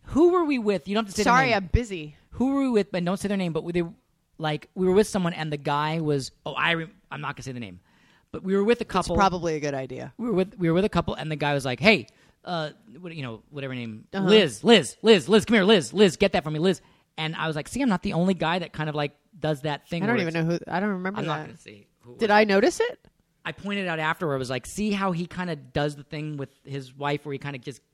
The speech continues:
Speaker 2: Bosses her around?
Speaker 1: But it's not mean. He's a s-, sweetheart, but he's, it's like when I said, like, "Can you get my, can you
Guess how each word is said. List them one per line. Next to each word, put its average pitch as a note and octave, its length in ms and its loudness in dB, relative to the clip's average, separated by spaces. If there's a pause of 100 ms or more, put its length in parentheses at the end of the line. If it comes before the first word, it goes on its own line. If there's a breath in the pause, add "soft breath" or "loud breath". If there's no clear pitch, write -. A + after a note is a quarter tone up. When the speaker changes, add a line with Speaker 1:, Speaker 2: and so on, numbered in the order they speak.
Speaker 2:
Bosses E3 360 -4
her E3+ 200 -2
around? F3 340 -4
Speaker 1:
But B3 100 -2
it's A3 100 -12
not C#4 200 -2
mean. G3 220 2
He's D3 160 -2
a - 20 -10
s-, - 540 -8 (100)
sweetheart, G3 800 0
but D#3 100 -6
he's, D3+ 400 -8 (340)
it's F3+ 300 -18 (100)
like - 240 -6
when D#3 120 -8
I D3+ 100 -6
said, C#3 300 -10
like, C3 200 -10 (300)
"Can E3+ 140 -6
you F3 320 -6 (160)
get D3+ 240 -6
my, C#3+ 140 -10
can D#3 200 -8
you D3+ 220 -8